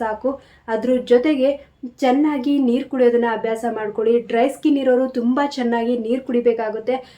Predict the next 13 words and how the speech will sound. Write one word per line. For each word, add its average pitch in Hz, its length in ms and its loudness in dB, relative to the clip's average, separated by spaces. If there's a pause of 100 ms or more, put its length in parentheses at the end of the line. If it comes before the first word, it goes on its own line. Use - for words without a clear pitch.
(220)
ದಿನದಲ್ಲಿ 302 420 2 (140)
ಮೂರರಿಂದ 277 380 2 (180)
ನಾಲ್ಕು 240 260 0
ಲೀಟರ್ 247 300 0
ಅಷ್ಟಾದ್ರೂ 240 380 -2 (100)
ನೀರು 240 200 2
ಕುಡಿಬೇಕಾಗುತ್ತೆ. 226 640 -2 (380)
ಅದಕ್ಕೆ 330 300 2 (200)
ಆದಷ್ಟು 294 380 0 (120)
ತುಂಬ 247 180 2 (140)
ಚೆನ್ನಾಗಿ 247 360 0 (120)
ನೀರು 277 240 -2
ಕುಡಿಯೋದನ್ನ 226 400 2